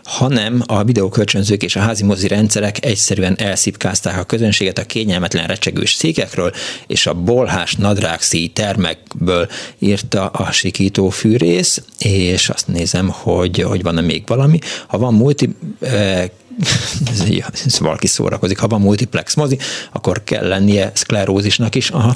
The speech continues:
a tréfarépát beszedte a kedves hallgató, de nem baj. Eh, Pécsett a parkmozi olyan volt, hogy volt egy benti nézőtere is, és egy kertmozi része is. Nagyon érdekes a téma, írta, eh,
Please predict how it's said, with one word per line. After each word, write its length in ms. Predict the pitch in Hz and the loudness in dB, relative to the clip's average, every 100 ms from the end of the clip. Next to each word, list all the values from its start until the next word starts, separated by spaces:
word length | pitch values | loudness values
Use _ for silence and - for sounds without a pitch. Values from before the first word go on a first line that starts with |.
| - - - - | 0 -8 -8 -2
a 40 | |
tréfarépát 600 | - 120 120 107 98 101 | 2 2 2 0 0 -2
beszedte 340 | 107 120 - | 0 -2 -2
a 20 | 110 | 0
kedves 280 | 131 113 | 0 0
hallgató, 380 | 139 143 139 185 165 131 - - | 0 2 2 2 2 0 -4 0
de 60 | 120 | 2
nem 200 | 160 202 | 2 0
baj. 300 | 127 123 151 - | 0 0 -2 -4
Eh, 200 | - 131 127 | -4 -2 0
Pécsett 380 | 190 208 131 120 | 0 2 0 -4
a 40 | |
parkmozi 580 | 117 175 156 135 113 113 | -2 0 0 2 2 2
olyan 300 | 147 131 104 | 2 2 4
volt, 260 | 101 131 143 | 4 2 2
hogy 180 | 107 110 | 0 2
volt 220 | 131 113 | 2 2
egy 160 | 95 | 2
benti 380 | 98 107 104 104 | 2 4 2 4
nézőtere 600 | 98 101 - 92 - 98 | 4 4 2 0 0 0
is, 140 | 123 131 | 2 0
és 120 | 104 | 0
egy 140 | 110 | -2
kertmozi 520 | - 123 95 - 92 92 | -2 -2 -2 -2 -2 0
része 360 | 104 135 - | 2 2 2
is. 220 | 110 98 - | 0 -2 2
Nagyon 300 | 113 101 92 | 2 4 2
érdekes 440 | 98 87 104 120 | 2 0 -2 -2
a 40 | 104 | -2
téma, 300 | 95 95 98 | 0 0 0
írta, 600 | 90 - - 101 95 104 | -2 -4 -2 0 0 0
eh, 160 | 92 | 0